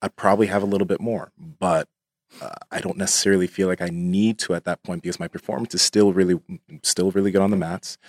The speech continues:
Um, and it's not like I'm going, about to head to a competition. Um, if I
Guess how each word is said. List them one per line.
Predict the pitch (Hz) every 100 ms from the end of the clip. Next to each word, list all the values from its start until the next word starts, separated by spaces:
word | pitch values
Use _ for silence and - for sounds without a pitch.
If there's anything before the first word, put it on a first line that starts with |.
| - -
Um, | 90 87
and | 90
it's | -
not | 95
like | 95
I'm | 92
going, | 90 90 -
about | 87 -
to |
head | - -
to | 80
a |
competition. | - 76 - - 117 - - _ - - - -
Um, | 76 - - _ _ _ _
if | 113 -
I | 98 110 87